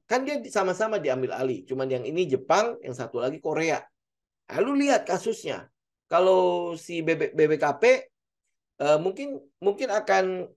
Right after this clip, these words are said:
lu akan, eh, pergerakannya, pergerakannya akan, akan agak sedikit, ini ya, agak sedikit lambat. Kenapa? Karena jumlah saham beredarnya besar sekali.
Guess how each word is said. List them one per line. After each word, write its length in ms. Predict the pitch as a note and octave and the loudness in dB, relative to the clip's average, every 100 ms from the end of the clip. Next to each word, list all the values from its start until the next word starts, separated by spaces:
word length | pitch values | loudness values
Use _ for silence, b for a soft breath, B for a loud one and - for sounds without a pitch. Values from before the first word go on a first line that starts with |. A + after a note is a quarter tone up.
| - | -8
lu 80 | G3+ | 2
akan, 400 | A#3+ G#3 F#3 F3+ F3+ F3 E3+ E3+ E3+ E3 | 4 4 4 2 0 -6 -8 -8 -8 -6
eh, 240 | B2+ D3+ D3+ | 2 2 2
pergerakannya, 800 | G3 D#3 D#3+ D#3+ A3+ A3+ C3 C#3 | -2 0 -2 0 -2 -2 -4 -4
pergerakannya 640 | D3 C3 B2+ B2 F#3 G3+ | -6 -2 -2 -2 -4 -4
akan, 800 | D3+ - B2+ C#3+ D#3 D#3 D#3 D3+ D3+ _ _ _ _ _ | -4 -10 -8 -4 -4 -6 -10 -12 -16 _ _ _ _ _
akan 480 | C#3+ C#3+ D3+ D3+ C#3+ | -8 -2 -2 -2 -2
agak 320 | D3 C#3 C#3 | -4 0 -2
sedikit, 880 | C#3 D#3+ D3+ C#3 C#3+ D#3 D3+ D3+ D3+ | -2 0 2 2 0 0 0 -2 -4
ini 160 | F#3 F3 | -6 -4
ya, 160 | B2+ - | -2 -2
agak 240 | C3+ - | -2 -2
sedikit 400 | C#3+ C#3 C#3 C#3+ _ _ _ - | -4 -6 -6 -10 _ _ _ 0
lambat. 560 | F3 G3 C3+ A#2 C3 - | 2 2 2 2 0 -8
Kenapa? 400 | D#3+ G#3 - B2 | -2 0 0 -4
Karena 320 | C3 F#3+ - | -4 -6 -6
jumlah 400 | E3+ G#3+ G3+ F#3+ | -6 -4 0 0
saham 240 | F3 E3+ | 0 0
beredarnya 560 | D3+ - C#3 C#3 F#3+ F3 | 0 -2 0 0 0 -4
besar 560 | - D3 F3+ - C3+ | -8 -10 -6 0 0
sekali. 320 | A#2+ A2 A2 | -2 -6 -6